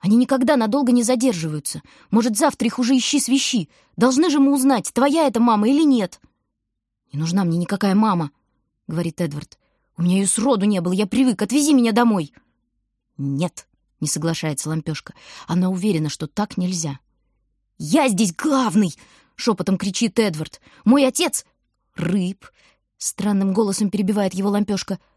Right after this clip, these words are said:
«Под одеяло! Скорей! Лежи тихо и не двигайся!» Кто-то выходит из-за поворота и направляется в их сторону. Лампёшка сразу же узнаёт, кто это.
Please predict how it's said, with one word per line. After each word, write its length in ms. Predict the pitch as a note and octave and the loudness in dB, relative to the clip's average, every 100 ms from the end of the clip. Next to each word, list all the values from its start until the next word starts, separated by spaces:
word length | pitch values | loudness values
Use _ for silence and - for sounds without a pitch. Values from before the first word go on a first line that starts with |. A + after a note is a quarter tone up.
| _ - | _ -4
«Под 100 | E3+ | -2
одеяло! 420 | G3 G3+ E3+ D3 - | 0 0 -2 -6 -10
Скорей! 400 | - A3 A3 - _ _ _ E3+ | -2 0 0 -4 _ _ _ -10
Лежи 240 | E3 D#3+ | -6 -4
тихо 280 | - G3 E3 | -4 -4 -2
и 20 | |
не 100 | E3+ | -2
двигайся!» 520 | D#3+ D3+ D3 - C#3 _ _ _ _ _ _ _ _ _ _ _ _ _ _ _ _ _ _ - | -2 -4 -4 -6 -10 _ _ _ _ _ _ _ _ _ _ _ _ _ _ _ _ _ _ -20
Кто-то 320 | - A3+ A3 | -10 -8 -6
выходит 420 | E3+ - G3 F3+ | -6 -4 -4 -4
из-за 180 | E3 E3 | -4 -6
поворота 540 | E3 E3+ E3 A3 A#3+ | -4 -4 -2 -4 -2
и 60 | E3+ | -2
направляется 600 | D#3 E3+ E3+ F#3+ G3 F3 | -2 -4 -4 -2 -4 -4
в 60 | F3+ | -6
их 80 | - | -8
сторону. 560 | - - D#3 C3+ C3 _ _ _ _ _ | -8 -6 -6 -6 -8 _ _ _ _ _
Лампёшка 400 | D3+ D#3 D#3+ - | -8 -6 -6 -6
сразу 340 | - F#3 F#3 E3 | -6 -4 -4 -4
же 140 | E3+ | -6
узнаёт, 480 | E3 E3+ F3+ F3+ - | -4 -2 -2 -4 -10
кто 280 | - G3+ F3 | -12 -6 -6
это. 300 | C#3 - | -8 -12